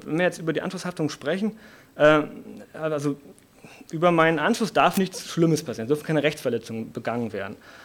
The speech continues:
Ähm, das wird einem ja regelmäßig vorgeworfen in, in diesen, in diesen Schreiben. Äh, was aber, wenn ich gar nicht weiß, ob es passiert ist, ne, muss ich, muss ich dafür einstehen.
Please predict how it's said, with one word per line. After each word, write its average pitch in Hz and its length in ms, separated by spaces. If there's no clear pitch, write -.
Ähm, 143 180
das 143 180
wird 180 120
einem 180 160
ja 160 80
regelmäßig 160 420
vorgeworfen 143 560
in, 135 180
in 143 100
diesen, 143 300
in 139 80
diesen 143 200
Schreiben. 127 380
Äh, 139 200
was 147 220
aber, 214 180
wenn 170 100
ich 175 200
gar 123 140
nicht 135 180
weiß, 180 240
ob 151 80
es 139 80
passiert 180 400
ist, - 200
ne, 147 200
muss 147 220
ich, 175 260
muss 156 200
ich 147 60
dafür 147 280
einstehen. 107 480